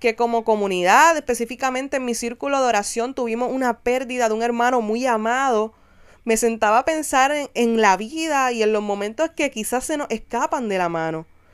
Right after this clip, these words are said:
Pero luego venía a mi mente otro pensamiento, y es que cuando llega ese momento de la muerte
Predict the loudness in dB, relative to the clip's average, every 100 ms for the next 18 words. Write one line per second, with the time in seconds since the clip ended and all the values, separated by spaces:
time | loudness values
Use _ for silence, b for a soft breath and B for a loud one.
0 | b b 4 8 10 10 8 4 2 0
1 | 0 0 -2 -2 -4 -6 -2 0 0 -2
2 | -2 -4 -2 -2 -2 -4 -4 -2 -2 -2
3 | -6 0 2 2 0 -2 -4 -2 0 2
4 | 2 0 -2 -2 -2 -2 -6 -2 0 2
5 | 2 2 0 0 -2 -4 -4 -4